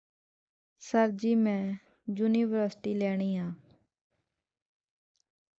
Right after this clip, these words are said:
ਏਜੰਟ, "ਬਲਵਿੰਦਰ, ਤੁਸੀਂ ਮੇਰੇ ਮੇਨ ਦਫ਼ਤਰ ਆ ਜਾਇਓ ਕੱਲ੍ਹ ਨੂੰ, ਜਿਵੇਂ ਤੁਸੀਂ ਕਹੋਗੇ ਕਰ ਲਵਾਂਗੇ।"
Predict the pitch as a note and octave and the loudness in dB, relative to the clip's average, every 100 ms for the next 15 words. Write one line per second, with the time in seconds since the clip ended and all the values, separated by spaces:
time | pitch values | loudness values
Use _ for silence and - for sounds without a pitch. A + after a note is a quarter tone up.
0 | _ _ _ G#3 G3 G3+ F#3+ - - _ | _ _ _ -2 0 -2 -2 -8 -18 _
1 | _ _ _ G3+ G#3+ G#3 G#3 G#3+ A3+ A3 | _ _ _ -4 -2 0 0 0 -2 -2
2 | G#3+ G3+ G3 G3 G3+ _ _ _ _ _ | -6 -4 -6 -6 -8 _ _ _ _ _
3 | _ _ _ G#3+ G#3+ G#3+ G#3+ G#3+ A3 A3+ | _ _ _ 0 2 2 2 2 2 2
4 | G#3+ G3+ - - G3+ G3 F#3 G3 F#3+ G3 | 0 -2 -2 -4 0 0 0 0 -2 -2
5 | G3 - _ _ - G#3 G#3 A3+ G#3 G3+ | -6 -10 _ _ -6 -4 0 0 0 -2
6 | G3+ - _ G#3 G#3+ A3+ A3+ G#3+ - G#3+ | -6 -12 _ -4 0 0 0 -4 -4 -4
7 | - F#3+ G#3 G#3+ G3+ G#3 - _ - _ | -2 -4 -2 -2 -4 -6 -10 _ -20 _
8 | - G3+ G3 F#3+ F#3 F#3+ F#3 | -8 -4 -2 -2 -2 -4 -4